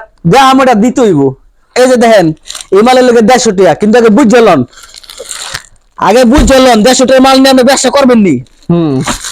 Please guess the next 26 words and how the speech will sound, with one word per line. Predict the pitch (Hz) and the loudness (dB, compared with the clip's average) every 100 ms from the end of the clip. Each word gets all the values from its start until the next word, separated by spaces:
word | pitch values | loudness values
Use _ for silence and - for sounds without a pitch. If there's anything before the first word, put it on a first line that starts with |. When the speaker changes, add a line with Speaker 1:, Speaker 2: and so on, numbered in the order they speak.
| - - - - - - - - - - | -16 -16 -12 -12 -12 -14 -16 -18 -12 -4
Speaker 1:
আরে | 202 | -2
মাল | 233 254 | 0 2
নিয়ে | 262 | 2
ধরো | 226 262 | 2 0
দেড়শো | 226 240 247 220 | 0 -2 0 0
টাকা | 247 | 0
হুন্যা, | 233 262 269 240 170 - - - - - - - - - 147 | 2 2 2 2 0 -6 -20 -20 -20 -20 -20 -20 -20 -8 -2
দূরে | 208 | 0
দূরে | 247 262 | 2 2
লাগায়েন | 262 254 202 | 2 2 0
না। | 170 135 - - - - - _ - - | 0 -4 -8 -16 -12 -12 -16 _ -14 -4
দেড়শো | 147 240 277 | 0 0 0
টাকার | 247 277 | -2 0
মাল | 285 294 | 0 0
এই | 285 | 0
দেড়শো | 254 - | 0 -2
টাকা। | 196 180 131 - - - - - - _ _ - | -2 -2 -2 -6 -12 -12 -14 -18 -20 _ _ -6
আমরা | 160 208 | -2 0
পাঁচশো | 220 254 - | 0 0 -2
টাকার | 262 269 | -2 0
মাল | 277 | 0
কোন | 254 269 | 0 0
আর | 269 | 0
দেড়শো | 262 269 | 0 0
টাকা | 269 | 0
দিব? | 302 | 0